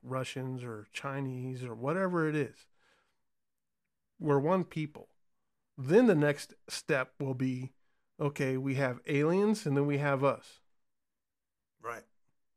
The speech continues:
Speaker 1: Now, are we just beings that exist? Are we beings that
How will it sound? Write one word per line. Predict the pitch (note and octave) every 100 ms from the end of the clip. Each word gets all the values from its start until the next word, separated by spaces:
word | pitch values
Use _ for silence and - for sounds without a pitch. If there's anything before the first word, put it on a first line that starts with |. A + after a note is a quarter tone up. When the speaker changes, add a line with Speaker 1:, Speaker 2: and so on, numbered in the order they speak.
| -
Speaker 1:
Now, | D#3 C3+ C3+
are | C#3+ C#3+
we | D3 D3
just | C#3+ C#3 - _ _ _ _ _ _ _ _ _ _ _ _ _ _ - A2+
beings | B3 F3+ F#3+ F#3
that | D3 C3
exist? | B2 B2 C3+ G3 - - _ _ _ _ _ _ -
Are | B2+
we | B2+ A2+ - -
beings | D3 D#3 E3+ E3 C#3
that | C#3 C3 B2+